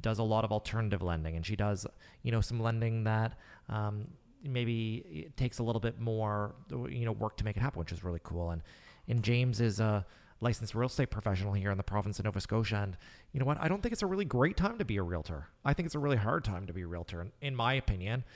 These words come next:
Um, you know, there's not a lot of inventory out there. And if you're working with first-time home buyers, you know, some of these buyers are, you know, getting tired, and you have to, need to make a lot of offers sometimes to even get a transaction. So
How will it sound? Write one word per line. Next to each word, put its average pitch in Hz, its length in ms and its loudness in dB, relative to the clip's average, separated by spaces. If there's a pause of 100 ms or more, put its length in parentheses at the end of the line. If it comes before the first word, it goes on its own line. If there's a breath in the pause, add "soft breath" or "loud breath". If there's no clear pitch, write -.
(280 loud breath)
Um, 113 320 2
you 117 100 2
know, 120 120 4
there's 113 180 2
not 113 160 2
a 123 60 4
lot 120 160 6
of 123 60 0
inventory 120 460 -2
out 120 140 0
there. 123 240 0
And 95 220 -2 (280 loud breath)
if - 140 -2
you're 120 80 4
working 104 300 0
with 123 100 0
first-time 98 400 -2
home 90 200 -2
buyers, 87 420 -2 (380 soft breath)
you - 100 -4
know, 101 120 -2
some 120 200 -4
of 120 80 0
these 113 120 -2
buyers 101 460 -2
are, 95 260 -2
you 101 60 -6
know, 95 120 -4
getting 90 240 -6
tired, 104 460 0
and 98 80 -6
you 92 60 -6
have 95 120 -8
to, - 40 -8
need 143 220 -4
to 151 40 -6
make 131 140 -2
a 117 60 0
lot 104 180 2
of 101 160 -2 (300 loud breath)
offers 107 320 -4
sometimes 87 300 -4
to - 40 -4
even 92 140 -4
get 87 100 -4
a 87 60 -2
transaction. 87 600 -8
So 85 300 -6